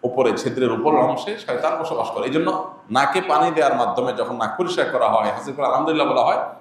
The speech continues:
তখন মানুষ শয়তান থেকে ফ্রি হয়, মুক্ত হয়। তো যাই হোক,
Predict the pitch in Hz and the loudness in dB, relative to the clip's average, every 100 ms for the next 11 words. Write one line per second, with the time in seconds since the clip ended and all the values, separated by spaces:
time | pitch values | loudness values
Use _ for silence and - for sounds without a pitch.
0 | - 123 156 147 - 113 135 143 147 170 | -12 -6 -2 -2 -2 -4 -2 -4 -4 -4
1 | 240 - - - _ - 180 180 101 95 | -6 -8 -18 -20 _ -4 0 0 0 -2
2 | - 156 - 101 - - - - - - | -2 -4 -4 -6 -6 -10 -20 -20 -20 -20
3 | - - - 151 196 214 190 190 - | -20 -10 -2 2 4 4 2 0 -4